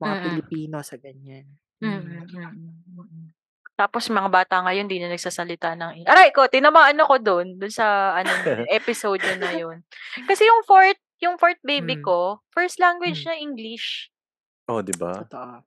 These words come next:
Speaker 2: Mm.
Speaker 3: Mm.
Speaker 2: First language niya
Speaker 3: Y-,
Speaker 2: English. Kaya,
Speaker 3: yung
Speaker 2: pe-, kaya ngayon, hirap na hirap ako magturo ng Tagalog.
Speaker 3: No.
Speaker 1: Mm.
Speaker 3: Itong ano, itong taga-bili namin ng yelo.
Speaker 2: Mm.
Speaker 3: Eh, kasi nung before siya pumunta dito,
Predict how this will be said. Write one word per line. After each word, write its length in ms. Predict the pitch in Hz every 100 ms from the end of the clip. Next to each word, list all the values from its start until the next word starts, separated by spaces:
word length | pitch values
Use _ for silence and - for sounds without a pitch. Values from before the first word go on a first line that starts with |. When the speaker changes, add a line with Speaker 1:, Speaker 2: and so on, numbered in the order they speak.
| _
Speaker 2:
Mm. 560 | 294 285 254 254 240 233
Speaker 3:
Mm. 420 | 175 175 175 131 _ _ _ _ _
Speaker 2:
First 200 | - 302 -
language 340 | 277 269 254 -
niya 100 | 240
Speaker 3:
Y-, 40 |
Speaker 2:
English. 320 | 226 220 196 349
Kaya, 100 | -
Speaker 3:
yung 100 | -
Speaker 2:
pe-, 200 | 320 285
kaya 200 | 311 320
ngayon, 180 | 320 285
hirap 140 | 294 294
na 80 | 302
hirap 100 | 294
ako 80 | 277 269
magturo 200 | 269 269 262
ng 140 | 254
Tagalog. 580 | 233 190 170 156 170 165 _ _ _ _ _
Speaker 3:
No. 460 | 101 90 82 80 85 _ -
Speaker 1:
Mm. 220 | 175 165
Speaker 3:
Itong 400 | 156 185 180 175
ano, 400 | 147 127 110 104
itong 320 | 110 131 127
taga-bili 400 | 120 123 117 117
namin 320 | 117 110 107 107
ng 60 | 107
yelo. 480 | 98 92 85 80 80 _
Speaker 2:
Mm. 460 | 233 214 190 185 185 _ _ _ _ _ _ _
Speaker 3:
Eh, 440 | 110 110 110 107 104
kasi 240 | 127 147 147
nung 240 | 131 120 _ -
before 480 | 123 _ - 147
siya 80 | 151
pumunta 400 | 151 143 139 127
dito, 560 | 120 113 104 95 90